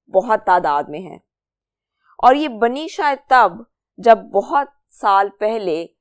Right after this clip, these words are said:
कुछ दरख्त दबा दिए गए और वो वक्त के साथ ड्रॉट होते रहे and finally they formed gas। Once they were buried,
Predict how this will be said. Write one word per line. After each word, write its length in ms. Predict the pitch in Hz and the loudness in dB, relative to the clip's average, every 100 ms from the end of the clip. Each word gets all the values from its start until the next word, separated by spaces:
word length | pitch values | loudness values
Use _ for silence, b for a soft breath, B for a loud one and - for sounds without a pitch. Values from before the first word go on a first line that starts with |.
| _ _ | _ _
कुछ 340 | 220 214 - _ | -4 -4 -10 _
दरख्त 540 | 185 190 190 202 226 - _ _ _ _ _ _ - | 0 2 4 2 0 -10 _ _ _ _ _ _ -18
दबा 520 | 180 170 180 180 196 | -14 0 2 4 4
दिए 300 | 233 233 226 | 2 0 -2
गए 280 | 196 196 202 | 0 0 2
और 180 | 202 196 | 2 0
वो 140 | 196 | -2
वक्त 340 | 175 190 220 - | 2 0 0 -6
के 100 | 220 | -12
साथ 280 | - 185 175 | -8 -6 -8
ड्रॉट 460 | - 180 190 311 | -6 0 2 0
होते 340 | 247 202 190 190 | -4 -8 -6 -4
रहे 340 | 190 190 190 | -2 -2 -4
and 100 | 185 - | -8 -6
finally 500 | 233 247 247 220 196 196 b - | -6 -4 -8 -8 -8 -10 b -6
they 120 | 202 - | -6 -4
formed 300 | 185 180 196 196 _ _ 180 185 | -2 -2 -4 -10 _ _ -4 -2
gas। 600 | 156 - - - - _ _ _ _ _ _ _ _ _ _ _ _ _ _ _ _ _ _ _ _ _ _ _ _ _ 254 | -2 -4 -14 -20 -20 _ _ _ _ _ _ _ _ _ _ _ _ _ _ _ _ _ _ _ _ _ _ _ _ _ 0
Once 240 | 277 494 | 0 0
they 220 | - 453 | -4 -4
were 140 | 339 240 | -2 0
buried, 380 | 196 175 180 | 2 2 -2